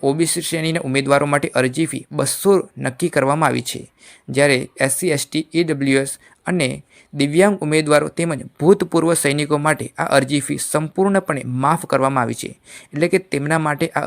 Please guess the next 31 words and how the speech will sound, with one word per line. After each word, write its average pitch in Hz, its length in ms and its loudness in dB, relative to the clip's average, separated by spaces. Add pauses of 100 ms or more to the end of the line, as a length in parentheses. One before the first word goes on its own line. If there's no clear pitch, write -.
અરજી 127 260 -2
એકદમ 175 320 -2
મફત 185 320 4
છે. - 320 -8 (640)
તો 202 80 4
મિત્રો, 196 360 0
આ 147 200 2
હતી 147 260 -2 (560)
ઇન્ડિયન 180 500 4 (100)
ઓઇલમાં - 1160 -2
આવેલી 143 560 2
બમ્પર 165 420 0
ભરતીની 135 560 0
સરકારી 160 600 0 (100)
માહિતી. 131 520 -2 (480)
એટલે 175 220 0
કે 208 140 0
આ - 180 -2
એક 160 120 0
સરકારી 139 440 0
નોકરીની 160 440 0
એક 160 140 -2
સુવર્ણ 147 440 -2
તક 147 220 -2
છે, 160 240 -6
જેની 147 480 -4
આપણે - 280 -4
સંપૂર્ણ 156 480 -2
માહિતી 131 340 0
મેળવી 127 340 2
છે. - 260 -10